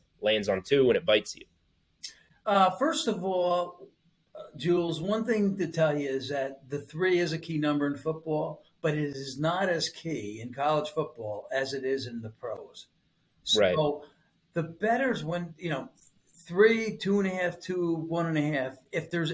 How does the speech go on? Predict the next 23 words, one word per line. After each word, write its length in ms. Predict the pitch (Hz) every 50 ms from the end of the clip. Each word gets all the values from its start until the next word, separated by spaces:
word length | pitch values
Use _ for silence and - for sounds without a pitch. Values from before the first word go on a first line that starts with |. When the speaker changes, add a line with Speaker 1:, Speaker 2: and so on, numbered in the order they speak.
| - -
Speaker 2:
any, 320 | 185 196 226 233 208 - - 165 175 - - - _
you 100 | 170 147
know, 80 | 139
all 260 | - 127 - 208 233 226
those 240 | 233 214 - - -
pluses, 560 | - - 190 175 165 160 - 156 143 127 135
if 140 | 135 135 -
they 140 | 165 175 190
like 320 | 190 180 175 175 165 - -
that 240 | 160 151 151 - -
one 180 | 147 156 147 -
side, 500 | - - 143 139 147 151 156 151 151 - _ _ _ _ _ _ _ _ _ _ _ _
the 80 | 160 139
bettors, 400 | - 147 143 143 147 139 117 127
they're, 240 | 160 160 160 - - -
they're 160 | - 160 165 151
betting 400 | 131 160 160 151 147 143 135 135
the 60 | 131
money 280 | 127 127 120 120 120
line 300 | 107 110 107 107 107 110
in 120 | 107 104 107
that 220 | 107 110 107 -
particular 600 | - - - 120 110 107 - 110 107 104 101 101